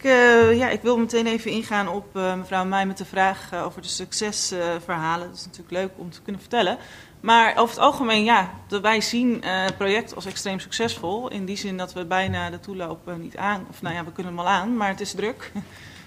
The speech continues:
Ehm, we hebben de, in de afgelopen twee jaar, sinds tweeduizend twaalf we gestart zijn, eh, bijna honderd mensen, eh,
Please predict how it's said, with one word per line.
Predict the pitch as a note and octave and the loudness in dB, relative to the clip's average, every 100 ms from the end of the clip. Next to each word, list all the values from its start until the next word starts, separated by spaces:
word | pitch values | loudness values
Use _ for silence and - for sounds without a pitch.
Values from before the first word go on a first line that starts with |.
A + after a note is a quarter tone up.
| - - | -20 2
Ehm, | A3 A3+ A3 A3 A3 | 6 8 8 8 6
we | A3 | 4
hebben | A#3+ A3 A3 | 2 2 4
de, | G#3 | 4
in | G#3+ | 4
de | A3+ | 4
afgelopen | - - C4 A#3+ | 4 4 2 2
twee | - A#3+ | 2 4
jaar, | A#3+ | 4
sinds | A#3 A3+ | 2 -4
tweeduizend | - B3 A#3+ A3+ G#3 | 2 4 4 4 2
twaalf | A3 A#3 A#3 | 4 4 2
we | |
gestart | G3+ - A3 A#3 | -8 -4 -2 -2
zijn, | A3 G3+ G3 F#3 | 2 2 0 -2
eh, | F#3+ F3+ | -4 0
bijna | G3+ G3 | 0 0
honderd | G3+ G#3 | -2 -4
mensen, | F#3+ A3 A#3 | -2 -4 -4
eh, | A#3+ | -6